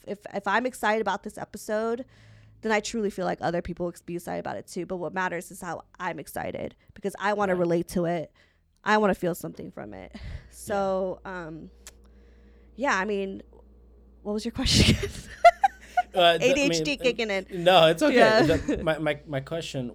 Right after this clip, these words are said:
Speaker 2: was, was just of, you know, you filling that void and then
Speaker 1: Right.
Speaker 2: learning from, from, like, "Okay, this content is working great, and this, this is what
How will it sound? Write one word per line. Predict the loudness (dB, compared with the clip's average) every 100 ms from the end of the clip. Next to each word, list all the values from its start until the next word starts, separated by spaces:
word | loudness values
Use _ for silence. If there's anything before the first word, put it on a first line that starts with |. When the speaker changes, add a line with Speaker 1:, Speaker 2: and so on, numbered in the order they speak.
| -10
Speaker 2:
was, | -8 -8 -12 -16
was | -10 -8 -8
just | -10 -10 -8
of, | -8 -10 -8
you | -6
know, | -6 -8 -12 -20 -20 -20 -20 -20 -20 -20 -20 -14
you | -6 -4 -4
filling | -4 -2 -2 -2
that | -4 -4
void | -2 -2 -4 -10 -14 -10
and | -6
then | -6 -4
Speaker 1:
Right. | -4
Speaker 2:
learning | -2 -4 -6 -8 -16 -20
from, | -12 -6 -4 -4 -8 -14 -20
from, | -10 -8 -6
like, | -6 -6
"Okay, | -6 -6
this | -4 -6 -4
content | -6 -6 -6 -10 -10
is | -12
working | -10 -12 -12 -18
great, | -14 -10 -8 -10 -14 -20 -16
and | -14
this, | -10 -10 -10 -16 -18
this | -12 -10 -10
is | -12 -8
what | -6 -6 -8